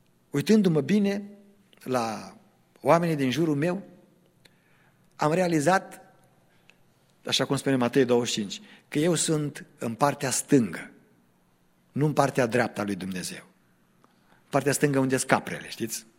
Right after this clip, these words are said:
Și am intrat în panică. Și am zis: "Dar ce-am făcut de am ajuns eu în partea stângă?" Dar știți cum gândește românul și omul firesc? Pentru că Domnul stătea cu spatele spre noi,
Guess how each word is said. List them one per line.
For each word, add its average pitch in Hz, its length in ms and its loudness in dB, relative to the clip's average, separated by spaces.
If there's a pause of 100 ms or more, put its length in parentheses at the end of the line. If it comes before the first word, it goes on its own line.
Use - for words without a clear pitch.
(1900)
Și - 120 -12
am 123 100 -4
intrat 165 240 -2
în 147 100 -2
panică. 101 460 -8 (720)
Și - 120 -12
am - 60 -12
zis: 190 120 -16
"Dar 185 140 -16
ce-am - 280 -8
făcut 185 280 -8
de 170 60 -8
am 147 120 -8
ajuns 135 260 -8
eu 131 80 -6
în 110 60 -10
partea 113 260 -10
stângă?" 87 420 -12 (1700)
Dar 135 160 0
știți 156 200 -2
cum 165 120 0
gândește 123 680 0
românul 110 500 -4 (1040)
și 101 380 -6 (960)
omul 120 240 0
firesc? 120 600 0 (1080)
Pentru 131 220 0
că - 80 -2
Domnul 156 240 4
stătea 143 240 0
cu 139 100 -4
spatele 135 500 -2
spre 107 260 -8
noi, 139 360 -6